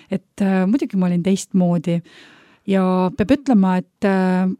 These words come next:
kõige suuremat sellist, äh, hingesugulust ma tundsin tegelikult, äh,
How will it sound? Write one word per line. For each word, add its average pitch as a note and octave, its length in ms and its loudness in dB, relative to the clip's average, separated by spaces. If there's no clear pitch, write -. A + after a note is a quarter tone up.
kõige B3 240 4
suuremat A#3 480 2
sellist, - 400 -8
äh, F#3 160 0
hingesugulust F#3 1040 0
ma F3+ 80 0
tundsin F#3 420 0
tegelikult, F3+ 920 -2
äh, F3 220 -2